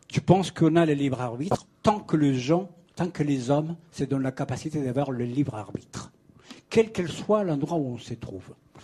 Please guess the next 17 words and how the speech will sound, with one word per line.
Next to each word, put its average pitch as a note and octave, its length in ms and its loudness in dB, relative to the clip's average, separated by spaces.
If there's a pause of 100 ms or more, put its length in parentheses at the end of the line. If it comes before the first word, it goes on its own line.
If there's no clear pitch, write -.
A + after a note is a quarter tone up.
(360)
Et B2 60 -8
moi, G#3+ 140 6
je F#3+ 140 0
pense E3+ 280 2
que - 80 -6
c'est D#3+ 160 -2
les D#3 120 4
défis D#3+ 440 2
aujourd'hui D#3 640 2 (600)
dans B3 260 0 (380)
les, C3+ 500 0
euh, B2+ 560 -12
villes F#3+ 280 -2
dans C3+ 120 -2
lesquelles B2+ 280 -4
nous B2 80 -2
vivons, D#3+ 360 -4